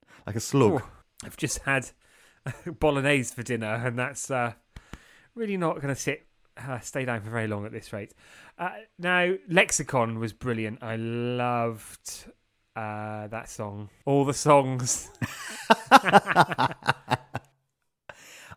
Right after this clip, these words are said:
Speaker 1: kn-, I can't believe it's taken us almost three years to talk about Will Young, 'cause obviously we're both fans. This one in particular, let's, let's mention the elephant in the room. This is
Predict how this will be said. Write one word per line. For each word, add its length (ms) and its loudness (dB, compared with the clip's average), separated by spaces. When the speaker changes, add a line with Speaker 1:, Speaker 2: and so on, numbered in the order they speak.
Speaker 1:
kn-, 300 8
I 180 12
can't 300 6
believe 340 4
it's 160 -2
taken 400 2
us 440 0
almost 800 8
three 280 2
years 400 2
to 80 -20
talk 200 0
about 160 2
Will 160 2
Young, 240 -2
'cause 140 -2
obviously 220 0
we're 100 2
both 260 4
fans. 500 -2
This 340 2
one 360 4
in 120 4
particular, 800 0
let's, 380 0
let's 160 -10
mention 280 -2
the 60 2
elephant 320 0
in 60 2
the 80 0
room. 380 4
This 420 4
is 520 0